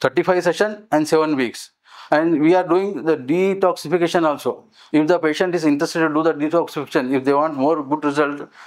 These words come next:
we are doing for such patients detoxification also। डिटॉक्सिफिकेशन के अंदर क्या है, सर्टेन जो है हम ईडीटीए डि-, डिटॉक्स करते हैं, वो एक ले लेंगे और फिर मल्टीविटामिन है, उसके अंदर मिनरल्स है और उसका एक कंप्लीट फार्मूला है डिटॉक्सिफिकेशन का,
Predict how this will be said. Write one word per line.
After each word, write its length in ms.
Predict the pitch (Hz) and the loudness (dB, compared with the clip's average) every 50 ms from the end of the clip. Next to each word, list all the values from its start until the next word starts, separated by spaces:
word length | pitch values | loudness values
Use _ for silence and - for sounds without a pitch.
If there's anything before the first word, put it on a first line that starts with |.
| - - | -4 0
we 100 | 143 147 | 0 0
are 80 | 147 143 139 | 2 0 0
doing 140 | 156 165 156 - | 0 -2 0 0
for 100 | 170 156 - - | -2 -2 -2 -2
such 160 | 165 - - | -4 -2 -2
patients 420 | 165 156 151 175 185 185 - - _ _ 139 131 147 | -2 -2 0 -2 -4 -4 -8 -16 _ _ -2 0 0
detoxification 720 | 165 170 165 - - 165 156 160 147 151 - 160 131 123 | 2 2 0 -2 -2 -2 -2 -2 -2 -2 -2 -2 -2 -2
also। 220 | 113 101 - 113 - _ _ _ _ _ _ - - - - _ 127 | -2 -4 -8 -16 -18 _ _ _ _ _ _ -20 -20 -20 -16 _ -2
डिटॉक्सिफिकेशन 720 | 135 185 165 180 175 175 - 175 175 180 175 190 190 180 | 0 2 2 2 2 2 0 0 0 0 0 2 2 2
के 60 | 180 | 0
अंदर 200 | 180 180 185 185 | 0 0 0 0
क्या 180 | 175 180 175 185 | 0 0 0 0
है, 120 | 190 185 | 0 -2
सर्टेन 340 | - - 156 - 147 170 175 | -2 -4 -4 -2 -2 -2 0
जो 120 | 165 165 170 | 2 2 2
है 340 | 175 180 180 180 - - - _ _ - | 2 2 0 -2 -4 -8 -16 _ _ -4
हम 140 | 151 151 151 | 0 2 2
ईडीटीए 380 | 143 143 160 175 156 175 180 170 | 2 2 2 0 2 2 0 0
डि-, 160 | 147 151 151 - - - - | -2 -6 -10 -10 -14 -14 -4
डिटॉक्स 360 | 131 147 143 180 170 170 - | -2 0 2 2 0 0 0
करते 220 | - 175 151 147 160 | -2 -2 0 0 -2
हैं, 100 | 165 165 _ _ _ _ _ _ _ _ - - - _ - - - | -4 -4 _ _ _ _ _ _ _ _ -20 -20 -20 _ -10 -2 0
वो 140 | 147 135 165 | 2 4 4
एक 160 | 170 165 165 165 | 2 2 2 0
ले 100 | 160 160 | 0 0
लेंगे 180 | 160 156 160 | 2 2 2
और 200 | 147 - 143 143 147 | 2 2 0 0 -2
फिर 120 | 165 151 | 0 0
मल्टीविटामिन 560 | 143 139 139 165 160 160 165 160 160 160 156 156 | 0 0 0 0 0 2 2 0 0 -2 -2 -2
है, 80 | 160 160 | -2 -2
उसके 140 | 147 - 165 | -2 -2 -2
अंदर 120 | 156 147 | -2 0
मिनरल्स 420 | 135 135 135 139 135 156 147 - 156 | 0 0 -2 -2 -2 -2 -2 -2 -2
है 240 | 147 151 151 151 - _ _ _ | -2 -2 -4 -8 -14 _ _ _
और 100 | 143 151 | -2 -2
उसका 140 | 143 - 175 | 0 0 -2
एक 100 | 160 165 | 0 0
कंप्लीट 280 | 160 143 147 175 165 151 | -2 -2 0 -2 -2 0
फार्मूला 400 | - 151 143 151 165 170 185 175 | 0 -2 0 0 0 2 2 0
है 120 | 165 147 131 | 0 -2 -4
डिटॉक्सिफिकेशन 680 | 123 135 135 131 - 139 139 139 147 135 147 143 135 | -4 -4 -4 -4 -6 -10 -6 -4 -4 -4 -4 -6 -4
का, 180 | 131 147 143 | -4 -6 -6